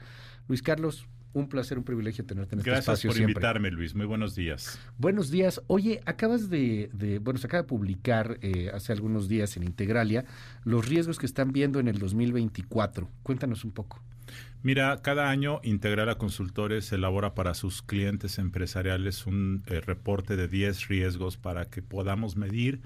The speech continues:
Speaker 1: Ujú.
Speaker 2: qué puede afectar el clima de negocios y la gobernabilidad y la estabilidad política del país. Este año, como hay elecciones, por supuesto, los principales riesgos pueden derivar de las elecciones. Eh,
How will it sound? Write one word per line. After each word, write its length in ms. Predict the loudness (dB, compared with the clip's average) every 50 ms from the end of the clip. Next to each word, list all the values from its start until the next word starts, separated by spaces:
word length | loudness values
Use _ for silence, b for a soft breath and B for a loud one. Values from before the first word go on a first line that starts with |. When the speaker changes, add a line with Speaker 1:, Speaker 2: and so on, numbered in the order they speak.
| B B B B -4
Speaker 1:
Ujú. 220 | -2 -2 -2 -2
Speaker 2:
qué 140 | -2 -2 -4
puede 420 | -2 0 0 0 2 2 0 0 0
afectar 840 | 0 0 0 0 0 0 0 -2 0 2 4 4 6 4 4 0 -2 -2
el 180 | -2 -2 0
clima 320 | 0 0 0 0 0 0 0
de 100 | 0 0
negocios 640 | 0 0 0 0 -2 -2 -2 -4 -6 -6 -6 -6 -6 -4
y 80 | -2
la 100 | 0 0
gobernabilidad 920 | 0 0 0 0 0 0 0 2 2 2 2 2 2 2 2 0 0 -2 -2
y 80 | 0
la 100 | 0 0
estabilidad 500 | 0 -2 -2 -2 -2 0 2 2 2 0
política 480 | 0 0 0 0 0 0 -2 -2 -2 -2
del 140 | -2 -2 -4
país. 440 | -6 -8 -8 -10 -12 -12 -12 -12 -12 B B B B B B B B B B
Este 380 | B -4 -2 -2 -2 0 2 2
año, 260 | 4 4 4 2 0
como 220 | 0 -2 0 2 2
hay 140 | 2 2
elecciones, 840 | 2 0 -2 -4 -4 -2 2 2 4 4 2 2 -2 -4 -8 -14 -14 -16 B B B B B B B B
por 160 | -4 -2 -2
supuesto, 480 | -2 -2 0 0 0 0 0 -2 -4 -2
los 160 | -2 -2 -4
principales 640 | -2 -2 -2 -2 -2 -4 -2 -2 0 0 0 0 0
riesgos 500 | 0 0 0 0 -2 -4 -6 -8 -12 -8 -2
pueden 260 | -2 0 0 2 0
derivar 460 | 2 2 0 0 0 0 0 0 0
de 120 | -2 -2 -2
las 200 | -2 -2 -4 -4
elecciones. 640 | -6 -6 -6 -6 -8 -8 -8 -10 -12 -16 -16 -16 -16 -16 B B B B B B B B B B -8
Eh, 360 | -6 -4 -2 -2 -2 -4 -4